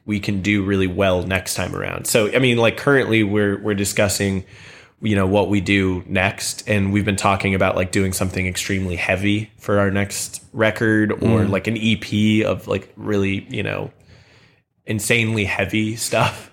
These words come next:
Speaker 2: Right.
Speaker 1: Uh,
Speaker 2: So the, the band that focuses on, like, s-, super existential band wants to do something heavy now. Do you mean <laughs> that from a lyrical standpoint, you're going heavier, or
Speaker 1: No,
Speaker 2: you're
Speaker 1: no,
Speaker 2: going,
Speaker 1: I mean,
Speaker 2: like,
Speaker 1: like,
Speaker 2: uh, musical?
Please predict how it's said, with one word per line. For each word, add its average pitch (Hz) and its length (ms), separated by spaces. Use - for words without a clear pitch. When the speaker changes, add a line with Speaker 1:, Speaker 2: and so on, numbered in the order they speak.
Speaker 2:
Right. 131 240
Speaker 1:
Uh, 101 240
Speaker 2:
So 139 100
the, 127 180
the 131 120
band 151 320
that 151 60
focuses 135 380
on, 123 180
like, 113 140
s-, - 260
super 135 420
existential 127 680
band 113 340
wants 110 220
to 117 80
do 113 120
something 110 300
heavy 107 320
now. 120 200
Do 110 120
you 123 60
mean 127 400
<laughs> - 60
that 175 280
from 156 140
a 131 60
lyrical 151 440
standpoint, 175 600
you're 151 100
going 139 200
heavier, 180 560
or - 40
Speaker 1:
No, 147 180
Speaker 2:
you're 165 80
Speaker 1:
no, 165 160
Speaker 2:
going, - 100
Speaker 1:
I 139 60
mean, 131 220
Speaker 2:
like, - 0
Speaker 1:
like, 127 160
Speaker 2:
uh, 120 100
musical? 117 580